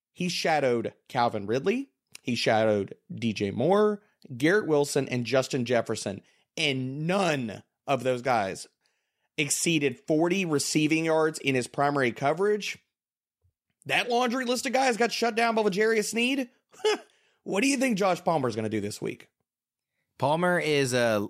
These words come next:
Speaker 2: a back-end wide receiver three in the consensus rankings. He's wide receiver thirty-four this week, according to the experts. Is that a, about where you have him, or would you go even lower, Debro?
Speaker 1: I've got him at wide receiver thirty-six,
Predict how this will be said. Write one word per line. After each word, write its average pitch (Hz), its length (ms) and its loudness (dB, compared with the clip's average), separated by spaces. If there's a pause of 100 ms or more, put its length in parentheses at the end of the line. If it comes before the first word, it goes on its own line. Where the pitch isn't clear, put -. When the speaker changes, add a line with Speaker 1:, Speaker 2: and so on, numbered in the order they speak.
(120)
Speaker 2:
a 104 220 2
back-end 107 720 -2
wide 98 220 2
receiver 92 340 -2
three 95 560 -2
in 107 100 -4
the 110 100 -2
consensus 117 580 -2
rankings. 117 420 0
He's 101 120 -4
wide 92 200 2
receiver 87 320 -4
thirty-four 95 880 0 (400)
this 113 220 2
week, 113 200 0
according 123 340 0
to 120 60 0
the 120 120 2
experts. 120 560 0
Is 90 80 -6
that 104 160 2
a, 82 80 -4 (280)
about 104 260 -2
where 117 100 -2
you 113 60 -2
have 117 200 2
him, 123 140 0
or - 20 0
would 98 160 2
you 90 60 -4
go 92 140 2
even 80 260 -2
lower, 76 260 0
Debro? 71 420 -4 (640)
Speaker 1:
I've 220 220 0
got 277 220 0
him 277 80 0
at 220 100 -2
wide 185 200 2
receiver 180 380 0
thirty-six, 156 1120 -2